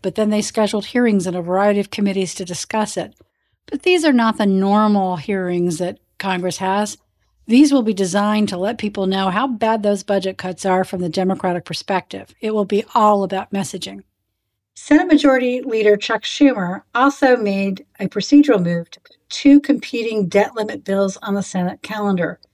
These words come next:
One is simply to suspend the debt limit through twenty twenty-four, and the other is the House-passed Republican package. Putting the bills on the calendar doesn't guarantee a vote on either one of them,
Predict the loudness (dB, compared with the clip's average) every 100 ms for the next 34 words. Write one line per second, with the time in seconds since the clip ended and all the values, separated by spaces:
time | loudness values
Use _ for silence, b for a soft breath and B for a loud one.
0 | _ _ _ -6 0 4 8 6 6 -2
1 | -2 -6 -8 -2 0 -2 -8 -10 -10 -2
2 | 0 2 0 0 -2 -2 -2 -2 -4 -6
3 | -6 -4 -4 -6 -4 -4 -4 0 2 2
4 | 2 -4 _ _ _ _ 0 4 6 6
5 | 4 2 2 0 0 0 0 -2 -4 0
6 | 0 0 -4 -6 -4 -2 0 0 0 -4
7 | 0 0 0 -4 -10 -12 -14 _ _ _
8 | _ 4 8 10 8 8 4 4 -2 -6
9 | -8 -4 -2 0 0 0 0 2 0 0
10 | 0 2 2 0 2 2 4 4 2 -2
11 | -4 -2 0 2 2 2 0 -2 -8 -16